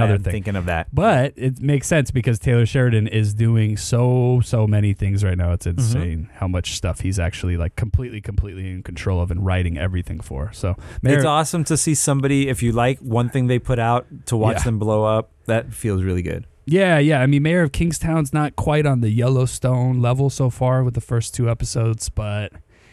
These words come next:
Speaker 1: it's pretty fun, pretty, like, gnarly kind of, like, Training Day type vibes.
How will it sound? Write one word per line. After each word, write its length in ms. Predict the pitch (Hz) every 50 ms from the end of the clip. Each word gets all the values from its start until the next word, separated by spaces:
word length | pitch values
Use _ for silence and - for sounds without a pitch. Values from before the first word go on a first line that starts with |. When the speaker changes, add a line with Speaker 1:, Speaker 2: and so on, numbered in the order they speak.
| _ - _ _
Speaker 1:
it's 200 | - 175 170 -
pretty 240 | - - 226 190 151
fun, 400 | - - - 139 135 135 131 127
pretty, 320 | - - 151 131 120 117
like, 320 | 110 107 104 101 - - - -
gnarly 400 | 113 110 110 110 113 107 110 104
kind 240 | - 127 127 104 101
of, 80 | 101 98
like, 180 | 95 90 85
Training 400 | - - - 104 104 101 98 98
Day 300 | 98 98 92 92 95 92
type 320 | 92 - - 104 92 87 - _ _ _ _ _ - - -
vibes. 560 | - 101 95 95 92 92 98 - - - -